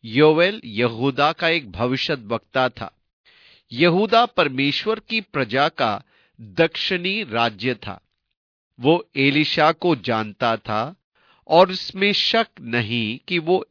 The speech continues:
एलिया से भी बहुत अच्छी तरह परिचित था,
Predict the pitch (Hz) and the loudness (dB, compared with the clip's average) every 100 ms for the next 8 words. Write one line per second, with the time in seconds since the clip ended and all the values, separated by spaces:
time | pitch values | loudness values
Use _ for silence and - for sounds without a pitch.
0 | _ 139 139 131 147 170 - 165 156 185 | _ -2 -2 0 0 0 -2 -4 -2 -4
1 | 123 92 113 151 180 - 123 - 226 - | -4 -2 0 0 -2 -4 -4 -2 -4 -2
2 | 113 113 123 127 120 113 135 110 - 104 | -2 -2 -4 -4 -4 -4 -8 -8 -10 -12